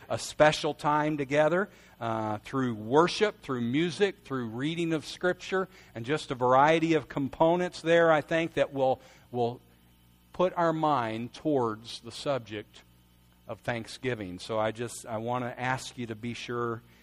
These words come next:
and come next Sunday. Before I get to looking specifically at the text for today and how Paul made a difference, let me mention something of interest to,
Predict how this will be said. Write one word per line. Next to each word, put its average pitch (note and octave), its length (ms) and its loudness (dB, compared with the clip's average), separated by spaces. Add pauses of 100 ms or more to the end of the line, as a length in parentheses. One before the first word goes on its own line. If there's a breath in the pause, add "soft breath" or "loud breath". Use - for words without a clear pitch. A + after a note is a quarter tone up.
(160 soft breath)
and A2+ 220 -10
come G#2 540 -4 (460 soft breath)
next A2 360 -10
Sunday. G2+ 380 -6
Before E3 500 2
I E3+ 260 4 (220)
get D3+ 280 2
to C#3 120 -4
looking C#3+ 460 0
specifically B2+ 1080 -4
at C3 240 -4
the A#2+ 80 -6
text - 840 0
for C3+ 120 -4
today A#2+ 800 0 (380 soft breath)
and A2+ 140 -6
how C#3 220 8
Paul F3+ 420 10
made B2 300 2
a A2+ 40 -2
difference, A#2 540 -4
let E3 240 6
me F3+ 140 -4
mention E3+ 420 -4
something D3 480 -4
of B2+ 140 -4
interest A#2+ 560 -8
to, A#2+ 180 -6